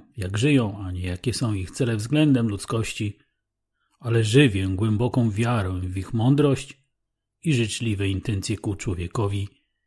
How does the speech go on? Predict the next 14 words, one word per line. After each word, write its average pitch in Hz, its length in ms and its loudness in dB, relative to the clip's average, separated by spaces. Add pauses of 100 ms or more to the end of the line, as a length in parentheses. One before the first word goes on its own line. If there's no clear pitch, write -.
(140)
i 143 180 2
istotom 92 580 -4 (180)
na 90 160 0
Ziemi. 87 440 -4 (1400)
Andrija 113 440 2
Pucharich, 107 640 -2 (840)
ekspert 104 540 -2
w 101 80 -4
dziedzinie 104 380 -2
medycyny, 101 720 -2 (140)
właściciel 117 580 -6
ponad 98 480 -6
pięćdziesięciu 107 640 -2
patentów. 92 600 -8